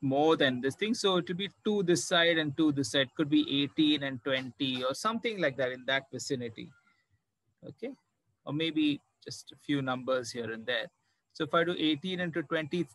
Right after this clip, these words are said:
three sixty only. I need to find bigger numbers, maybe twenty and twenty-four or something like that, right? And what does that give you? Actually, it is twenty and twenty-four.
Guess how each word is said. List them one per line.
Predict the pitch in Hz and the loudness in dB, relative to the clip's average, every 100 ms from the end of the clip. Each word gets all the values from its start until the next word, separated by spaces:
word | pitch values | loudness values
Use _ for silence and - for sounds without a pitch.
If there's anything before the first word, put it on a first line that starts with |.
| - | -2
three | 170 170 | -2 0
sixty | - 151 - 170 143 | -4 -6 -4 -4 -2
only. | 139 139 135 | -2 -2 -2
I | 123 | -2
need | 143 175 | -2 -4
to | 160 | -6
find | - 143 143 127 | -2 -2 -2 -4
bigger | 135 127 143 | -6 0 2
numbers, | 127 117 113 117 113 - - _ _ _ _ _ _ _ | 2 -2 -4 -6 -6 -10 -14 _ _ _ _ _ _ _
maybe | 143 139 147 143 | -6 0 0 0
twenty | 147 135 135 135 - 147 147 139 | -2 -2 -2 -6 -2 0 2 0
and | 127 123 180 _ | -2 -6 -14 _
twenty-four | 127 131 117 - 139 131 131 | -6 -6 -8 -6 -4 -2 -2
or | 123 | -4
something | 113 123 117 127 113 | -4 -6 -8 -8 -6
like | 110 110 | -8 -4
that, | 113 - - _ _ _ _ _ _ _ _ _ _ _ _ _ _ | -6 -6 -14 _ _ _ _ _ _ _ _ _ _ _ _ _ _
right? | 143 190 294 - _ _ _ _ _ _ _ _ - | -12 -12 -12 -20 _ _ _ _ _ _ _ _ -6
And | 151 | 0
what | 165 180 | 2 2
does | 185 | 0
that | 170 165 - | 0 0 -2
give | 175 170 | -6 -4
you? | 220 302 - _ _ _ 156 | -6 -6 -10 _ _ _ -6
Actually, | 147 175 135 | -2 0 2
it | 175 | 2
is | 160 | -2
twenty | - 127 131 | -2 -2 -2
and | 120 117 | -4 -6
twenty-four. | 120 120 - 120 113 | -6 -6 -8 -8 -8